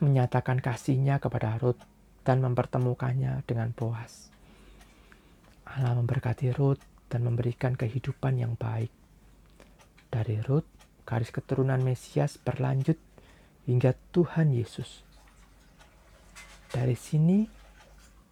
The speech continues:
kita mengerti mengapa Rut begitu mendapat tempat di Alkitab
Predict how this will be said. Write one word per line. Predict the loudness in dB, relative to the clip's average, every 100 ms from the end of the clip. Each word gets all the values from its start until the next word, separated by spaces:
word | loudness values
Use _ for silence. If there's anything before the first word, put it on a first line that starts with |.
| _ _ -20
kita | -12 -8 -2 0
mengerti | 2 0 -2 0 4 4 4
mengapa | 4 2 2 0 0
Rut | -2 _ _ -20 -10
begitu | -4 0 0 4
mendapat | 4 4 2 -2 -2
tempat | -2 0 0 -2 0
di | 0 0 -2 -4
Alkitab | -4 -4 -6 -2 -2